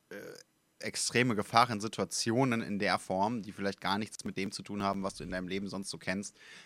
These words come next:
eben nicht mehr so ernst genommen werden. Denn wie oft begegnest du Gefahren in, in, im Alltag so als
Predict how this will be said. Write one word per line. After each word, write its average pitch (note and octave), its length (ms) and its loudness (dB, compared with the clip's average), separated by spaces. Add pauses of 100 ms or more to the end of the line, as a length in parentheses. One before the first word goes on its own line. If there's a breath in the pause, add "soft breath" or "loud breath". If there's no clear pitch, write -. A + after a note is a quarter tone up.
(160 loud breath)
eben G#2+ 220 2
nicht G#2 160 0
mehr A2 140 2
so G2 80 0
ernst G#2+ 320 0
genommen F#2+ 360 -2
werden. F#2 280 0
Denn F#2+ 240 0
wie G2+ 120 -2
oft - 240 -2
begegnest A2 400 -2
du A2 60 -4
Gefahren G#2+ 460 4
in, G#2 300 -2
in, G#2+ 220 0
im - 200 -4
Alltag G2 420 0
so G2+ 220 0
als F#2+ 360 0